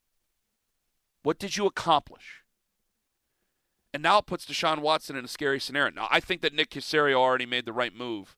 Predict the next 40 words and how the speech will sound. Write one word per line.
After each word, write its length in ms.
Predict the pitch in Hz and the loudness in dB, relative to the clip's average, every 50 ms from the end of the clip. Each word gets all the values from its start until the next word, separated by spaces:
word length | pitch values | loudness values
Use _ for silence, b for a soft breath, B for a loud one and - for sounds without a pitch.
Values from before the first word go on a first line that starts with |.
| _ _ _ _ _ _ - | _ _ _ _ _ _ -12
And 120 | - 123 | -10 -6
from 120 | - 143 135 | -6 -4 0
what 160 | 143 139 - | 0 0 0
these 240 | 147 143 143 123 135 | 0 -4 -4 -4 -6
reports 420 | 135 120 - 135 131 123 - - | -8 -8 -4 -2 -2 -2 -2 -2
say, 220 | - 143 131 123 117 | 2 2 2 2 2
now, 160 | 117 117 117 | 0 -2 -2
y-, 220 | 110 131 135 117 113 | -2 -2 -4 -4 -2
there's 240 | 131 127 120 - - | -2 -2 -2 -4 -8
some 220 | - - 160 147 143 | -2 0 0 0 2
people 240 | 147 147 - 131 | 0 -4 -4 -6
who 100 | 120 127 | -10 -10
conflict, 520 | - - 113 - - 135 123 110 - - - _ _ _ _ _ _ _ _ _ _ _ _ _ _ _ _ _ _ _ _ _ _ _ _ - | -12 -12 -12 -4 2 2 2 2 2 -4 -20 _ _ _ _ _ _ _ _ _ _ _ _ _ _ _ _ _ _ _ _ _ _ _ _ 0
but 120 | 165 147 | 0 0
according 340 | 131 - 147 147 147 139 131 | 2 2 2 2 2 2 -2
to 80 | 123 | -6
some 160 | - - 143 143 | -6 -6 -6 -4
of 60 | 127 | -2
these 180 | 127 123 113 | -4 -4 -4
reports, 440 | 120 123 - - 147 143 127 - - B B B B B B B B B | -8 -10 -4 0 0 0 0 0 -6 B B B B B B B B B
that 180 | - 147 139 - | 2 2 2 4
Nick 140 | 147 147 - | 2 -2 -2
Caserio 420 | 143 127 - 151 147 143 139 131 | -2 -6 0 2 4 4 4 2
has 140 | 123 120 143 | 2 2 2
already 180 | 139 131 120 104 | 2 2 2 -2
met 300 | 107 131 151 151 143 _ _ 127 | 0 2 2 2 2 _ _ -10
with 140 | 131 113 | -10 -10
Deshaun 320 | - - - 143 123 120 113 | -10 -8 -4 -2 -2 -2 -2
Watson 480 | 107 107 104 101 - - 120 120 117 _ _ _ - | -2 -2 -2 -2 -2 -6 -14 -14 -16 _ _ _ -2
on 140 | 127 131 120 | -2 -2 0
influence 500 | 113 143 135 120 - 135 127 123 113 - | -2 -6 -6 -4 -6 -4 -4 -4 0 0
of 60 | 107 | 0
the 60 | 120 | 2
general 260 | 110 131 120 113 113 | 2 0 0 0 0
manager. 320 | 107 110 107 104 110 123 123 | -2 -2 -2 -2 0 2 0
I 80 | 123 | 0
think 180 | - 131 123 113 | 2 0 -6 -6
that 100 | - - | -4 -2
that's 220 | 123 120 - - | -2 -2 0 0
a, 160 | 113 104 104 | -4 -4 -4